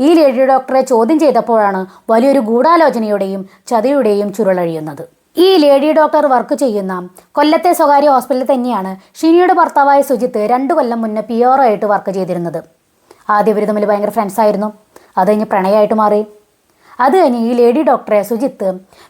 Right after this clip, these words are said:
വിവാഹ വാഗ്ദാനം നൽകി നിരന്തരം പീഡിപ്പിക്കുകയായിരുന്നു. കുറേ നാൾ കഴിഞ്ഞപ്പോൾ ഈ ഡോക്ടർ കല്യാണം കഴിക്കാൻ ആവശ്യപ്പെട്ടു സുജിത്തിനോട്.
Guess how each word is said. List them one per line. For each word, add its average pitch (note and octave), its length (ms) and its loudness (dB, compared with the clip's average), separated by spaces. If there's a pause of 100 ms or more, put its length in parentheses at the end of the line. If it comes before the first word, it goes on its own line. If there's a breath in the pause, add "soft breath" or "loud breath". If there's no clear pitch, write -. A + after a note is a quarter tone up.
വിവാഹ D#4+ 460 2
വാഗ്ദാനം C4 340 0
നൽകി G3 360 -4
നിരന്തരം G#3+ 560 -4
പീഡിപ്പിക്കുകയായിരുന്നു. F3 800 -4 (1500 loud breath)
കുറേ G#3 240 0
നാൾ G#3+ 160 2
കഴിഞ്ഞപ്പോൾ G#3+ 460 -2 (880 soft breath)
ഈ A3+ 120 4
ഡോക്ടർ G#3+ 460 0
കല്യാണം G#3 280 -2
കഴിക്കാൻ G#3+ 260 -2
ആവശ്യപ്പെട്ടു G#3 360 -4
സുജിത്തിനോട്. G#3+ 580 -2